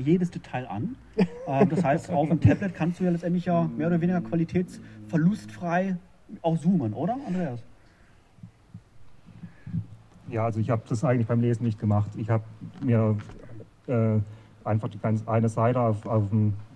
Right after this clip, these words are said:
Speaker 3: ganzen Dis-, Tablet angeschaut, hab das gelesen, hab umgeblättert. Äh, ich hab jetzt grad hier, spiel ich grad mit rum. Äh, man kann ja schon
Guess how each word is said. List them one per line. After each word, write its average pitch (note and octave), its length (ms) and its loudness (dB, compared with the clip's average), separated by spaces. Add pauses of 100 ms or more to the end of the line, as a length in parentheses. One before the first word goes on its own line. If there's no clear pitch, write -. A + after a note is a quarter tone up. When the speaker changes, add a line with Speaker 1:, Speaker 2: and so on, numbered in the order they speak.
(120)
Speaker 3:
ganzen G#2+ 240 -2
Dis-, A#2 160 -6
Tablet A#2+ 300 -4
angeschaut, A#2+ 360 0
hab A2+ 140 0
das G#2+ 120 -4
gelesen, A2 400 0
hab G2 80 0
umgeblättert. G2+ 540 -2 (400)
Äh, G#2 220 0 (340)
ich A2+ 140 -2
hab A2+ 100 0
jetzt A2 160 -2
grad A2 200 0
hier, A2+ 200 -2
spiel A2 220 -2
ich G#2+ 100 0
grad G#2+ 240 -2
mit G#2+ 140 0
rum. A2+ 220 2 (420)
Äh, A2+ 260 -2
man G#2+ 180 -4
kann G#2 160 -2
ja G#2+ 120 2
schon A2+ 400 0